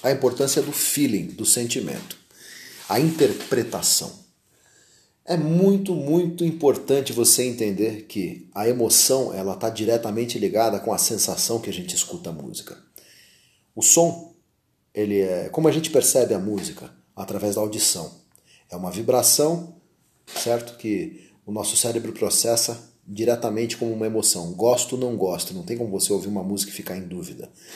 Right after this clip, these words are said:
E o improviso, improvisar também é a mesma coisa. Você consegue emocionar a partir do momento que você gosta daquilo que tá fazendo. É fundamental você ter um conhecimento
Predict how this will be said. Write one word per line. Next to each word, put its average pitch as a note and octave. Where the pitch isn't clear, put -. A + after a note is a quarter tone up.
E B2
o C#3
improviso, C#3+
improvisar C3+
também C3
é B2+
a A#2
mesma C#3
coisa. G2+
Você -
consegue B2+
emocionar A#2
a C3
partir -
do B2
momento A#2
que -
você A2+
gosta G2+
daquilo F2
que -
tá E2
fazendo. -
É G2
fundamental B2
você G2+
ter G2+
um G#2+
conhecimento G2+